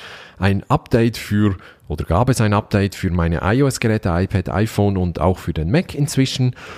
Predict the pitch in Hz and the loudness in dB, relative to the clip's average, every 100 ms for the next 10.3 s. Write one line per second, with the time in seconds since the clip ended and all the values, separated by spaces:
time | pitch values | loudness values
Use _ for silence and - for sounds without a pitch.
0 | - - 113 113 - - 107 104 107 104 | -12 0 2 2 -2 0 2 2 0 -4
1 | 85 - 110 110 127 127 113 131 - 117 | -10 -14 -2 0 2 0 0 0 2 0
2 | 110 107 - 175 - 139 131 - 110 101 | 0 0 0 -2 -2 -2 -2 0 0 2
3 | 104 101 95 104 - - 92 85 123 180 | 0 0 0 0 0 -2 -2 2 2 4
4 | 156 143 143 127 - 117 - 117 98 95 | 4 4 2 0 -2 -2 -2 -2 0 -2
5 | - 82 110 - 117 110 104 104 101 101 | -4 -2 -2 0 0 2 2 2 2 2
6 | 101 - - - - - _ - 92 101 | 0 -4 -20 -20 -20 -20 _ -4 0 2
7 | 127 160 135 - 131 127 123 120 95 98 | 2 2 0 -2 -2 0 0 -2 -2 0
8 | 92 104 73 95 117 - 143 143 104 85 | 0 -2 0 0 0 -2 0 0 2 0
9 | 95 - 87 76 80 85 - - 101 107 | -2 -2 0 0 -2 -4 -6 -4 0 4
10 | 123 135 90 | 4 2 -2